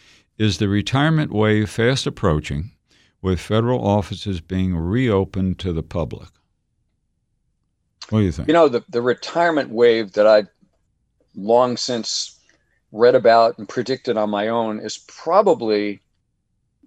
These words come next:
Speaker 2: probably more real now than ever before for a lot of reasons. Uh, some people maybe don't wanna come back to the workforce. They don't feel safe enough to come back to an actual, you know, office.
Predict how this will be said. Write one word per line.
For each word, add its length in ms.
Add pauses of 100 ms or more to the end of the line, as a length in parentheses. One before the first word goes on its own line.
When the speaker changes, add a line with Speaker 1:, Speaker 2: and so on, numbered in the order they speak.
Speaker 2:
probably 420
more 380
real 280
now 280
than 160
ever 240
before 500
for 160
a 60
lot 180
of 80
reasons. 540 (500)
Uh, 200 (240)
some 260
people 540
maybe 520 (160)
don't 200
wanna 160
come 120
back 200
to 60
the 80
workforce. 500
They 120
don't 180
feel 120
safe 300
enough 320 (220)
to 80
come 140
back 180
to 100
an 60
actual, 520
you 60
know, 160 (360)
office. 560